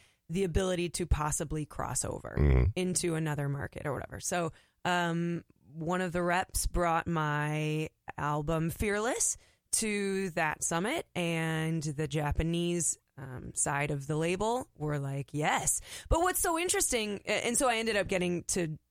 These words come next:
Speaker 1: tour there m-, multiple times, and it was, it was so surreal, and it was so great.
Speaker 2: <laughs>
Speaker 1: Um,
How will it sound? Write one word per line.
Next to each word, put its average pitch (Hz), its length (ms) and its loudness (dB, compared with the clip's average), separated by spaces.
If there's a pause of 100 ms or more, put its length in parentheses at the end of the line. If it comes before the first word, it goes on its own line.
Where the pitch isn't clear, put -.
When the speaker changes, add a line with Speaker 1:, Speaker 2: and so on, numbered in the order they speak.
(100)
Speaker 1:
tour 226 340 0
there 156 220 0
m-, 160 160 0 (100)
multiple 196 600 0
times, 156 560 0
and 151 140 -4 (400)
it 320 160 4
was, 226 300 2
it - 180 2
was 277 140 4
so 269 160 2
surreal, 196 600 2
and 185 80 0
it - 60 4
was 139 160 6
so 151 220 6
great. 147 600 6
Speaker 2:
<laughs> 135 260 4
Speaker 1:
Um, 196 640 4